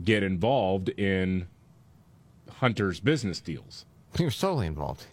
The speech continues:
Speaker 1: Yeah, it, it
Speaker 2: Like,
Speaker 1: really
Speaker 2: ran
Speaker 1: looks
Speaker 2: it.
Speaker 1: like he was. Yeah, I mean, re-, really, it's not Hunter's business. It was Joe's business. Um,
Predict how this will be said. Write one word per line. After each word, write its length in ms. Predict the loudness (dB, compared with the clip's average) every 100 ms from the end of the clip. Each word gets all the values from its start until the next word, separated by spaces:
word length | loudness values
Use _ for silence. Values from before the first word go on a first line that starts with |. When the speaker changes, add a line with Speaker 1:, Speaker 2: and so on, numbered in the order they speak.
| -6 0
Speaker 1:
Yeah, 180 | 2
it, 180 | 2 2
it 240 | 0 0 2
Speaker 2:
Like, 140 | 2
Speaker 1:
really 80 | 4
Speaker 2:
ran 160 | 2 0
Speaker 1:
looks 100 | -2
Speaker 2:
it. 20 |
Speaker 1:
like 120 | -2
he 60 | 0
was. 300 | 2 2 2
Yeah, 160 | 2 2
I 60 |
mean, 180 | 2 2
re-, 220 | 2 2
really, 460 | 2 2 2 0 -2
it's 340 | 0 -2 2
not 180 | 0 2
Hunter's 420 | 0 0 0 -2
business. 460 | 2 2 2 -2 -2
It 40 | -2
was 160 | -2
Joe's 440 | 0 2 2 2 0
business. 640 | 0 0 -2 -14 -16 -18 -20 -20 -20 -20 -20 -20 -20 -20 -20 -20 -2
Um, 500 | 2 4 4 2 -2